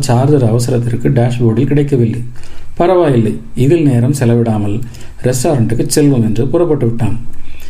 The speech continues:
ரெஸ்டாரண்டை மூன்றாவது நபராக அகிலன் வந்தடைந்தாலும்,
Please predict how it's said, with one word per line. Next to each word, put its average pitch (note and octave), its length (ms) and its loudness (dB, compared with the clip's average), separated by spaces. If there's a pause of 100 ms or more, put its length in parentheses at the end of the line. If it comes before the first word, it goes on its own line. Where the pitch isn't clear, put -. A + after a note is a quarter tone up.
(180)
ரெஸ்டாரண்டை A#2+ 640 0
மூன்றாவது D3 500 0
நபராக A2+ 500 0
அகிலன் C3 440 0
வந்தடைந்தாலும், G#2 920 2